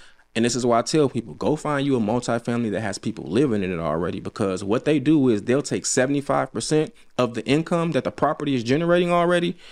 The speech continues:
add it to yours, and that is what makes the property more than affordable. For example, this is what I like to tell people.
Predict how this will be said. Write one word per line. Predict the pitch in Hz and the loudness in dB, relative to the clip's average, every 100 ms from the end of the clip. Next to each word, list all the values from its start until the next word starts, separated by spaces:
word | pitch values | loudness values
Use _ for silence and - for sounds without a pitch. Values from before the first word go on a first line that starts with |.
| - _ - | -20 _ -2
add | 127 165 | 0 0
it | 160 | -2
to | - | 0
yours, | 143 156 143 123 - - - - | 4 6 6 4 0 -10 -14 -2
and | 113 | 2
that | 120 82 - | 2 -2 -6
is | 117 117 | -4 0
what | 113 | 0
makes | 101 104 - | 2 -2 -4
the | |
property | - 123 107 95 98 | -4 -2 -2 -2 -4
more | 101 117 104 | 2 2 2
than | 101 | 0
affordable. | 95 - 104 90 104 110 | -4 0 0 0 -8 -12
For | - 127 | 0 2
example, | 117 117 98 101 | 2 0 -2 0
this | 117 123 | 0 0
is | 117 | 0
what | 110 | 2
I | 107 | 2
like | 101 101 | 0 -4
to | |
tell | 98 - 101 | -4 -2 -2
people. | - 98 - | -2 -6 -8